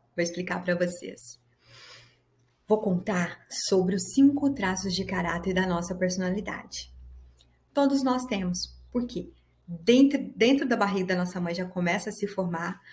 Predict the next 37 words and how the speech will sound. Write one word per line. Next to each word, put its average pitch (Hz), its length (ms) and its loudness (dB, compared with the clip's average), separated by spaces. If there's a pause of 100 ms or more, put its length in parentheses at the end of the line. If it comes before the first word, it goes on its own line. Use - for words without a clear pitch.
(140)
até 269 520 2
o 262 100 2
período 226 380 0
de 226 120 -4
cinco 220 400 -4
anos. - 400 -2 (440)
Todo 285 280 0
esse 196 220 -6
período 175 380 -2
da - 120 -8
primeira 196 420 0
infância 185 640 0 (340)
forma 190 480 0
o 180 80 -10
traço 180 380 -4
da 180 120 -2
nossa 185 300 -4
personalidade. - 1000 -4 (540)
São 202 320 2
eles 185 460 4
que - 180 -8
diz 180 320 -2 (340)
como 302 380 0
que 226 120 -2
vai 190 180 -4
ser 180 140 -4
o 175 80 -2
formato 175 480 -4
do 175 120 -12
nosso 170 320 -10
corpo, 175 360 -10 (360)
como 180 240 -4
que 185 80 -6
a 180 40 -2
gente 175 240 -4
vai 175 120 -2
pensar 196 500 -8